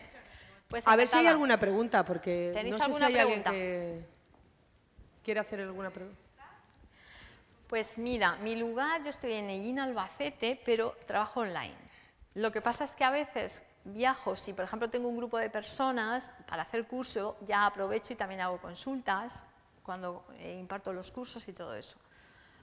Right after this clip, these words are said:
Speaker 1: Fuera, pero claro, no me puedo ir a un sitio concreto, es cuando hay grupo de personas para algo, ¿no? Pero se-, pero trabajo en esa zona y luego también por Skype. Luego también he ido a Canadá, doy los cursos allí, y también tengo allí sesiones y todo eso.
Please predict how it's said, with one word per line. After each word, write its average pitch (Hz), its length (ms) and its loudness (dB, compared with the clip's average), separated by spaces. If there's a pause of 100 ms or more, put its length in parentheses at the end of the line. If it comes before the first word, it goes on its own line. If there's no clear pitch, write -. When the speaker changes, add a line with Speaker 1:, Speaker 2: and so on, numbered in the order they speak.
Speaker 1:
Fuera, 170 440 0
pero 190 160 -2
claro, 202 360 2 (360)
no 208 80 -2
me 220 100 0
puedo 226 180 2
ir 220 80 0
a 208 40 -4
un 208 60 -6
sitio 202 240 -4
concreto, 208 380 -2
es 208 40 -4
cuando 214 240 -2
hay 220 240 0 (160)
grupo 226 300 -4
de 233 120 -2
personas 240 440 -2
para 180 320 6
algo, 175 360 0
¿no? 202 140 -8 (840)
Pero 226 200 2
se-, - 320 -10
pero 220 220 0
trabajo 220 420 4
en 208 80 -2
esa 240 240 -2
zona 285 460 -2
y 214 80 -4
luego 226 180 0
también 240 220 -4
por 214 180 -4
Skype. - 320 -8 (1040)
Luego 214 180 2
también 190 260 2
he 180 120 -2
ido 185 140 0
a 160 40 -2
Canadá, 175 480 4
doy 214 140 0
los 196 120 -2
cursos - 360 -10
allí, 240 640 -6 (160)
y - 40 -10
también 196 400 -2
tengo 202 180 -6
allí 190 340 -6
sesiones 254 760 -6
y 233 40 -12
todo - 200 -16
eso. - 220 -16